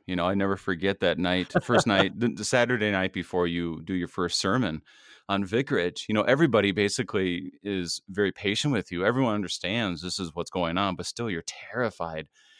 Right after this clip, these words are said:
Speaker 1: And so, you know, I talked to you and I talked to a few other people and I said, "I feel like I'm a vicar again,"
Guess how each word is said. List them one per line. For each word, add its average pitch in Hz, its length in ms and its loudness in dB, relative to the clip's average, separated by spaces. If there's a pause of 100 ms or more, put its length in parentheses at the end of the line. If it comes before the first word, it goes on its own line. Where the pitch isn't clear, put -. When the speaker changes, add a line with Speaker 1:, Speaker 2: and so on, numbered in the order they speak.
(260)
Speaker 1:
And 113 160 0
so, 110 280 4
you 107 120 -2
know, 101 120 4
I 107 120 2
talked 98 260 0
to 131 60 -4
you 95 320 0
and 104 100 -2
I 87 60 -2
talked 90 240 -2
to 92 80 -8
a - 20 -8
few 92 140 -2
other 85 120 -2
people 107 360 -4
and 82 80 -2
I - 20 -4
said, 101 160 -4
"I 104 60 -2
feel - 140 -4
like 160 100 -4
I'm 139 100 4
a 117 60 0
vicar 127 460 0
again," 85 440 -10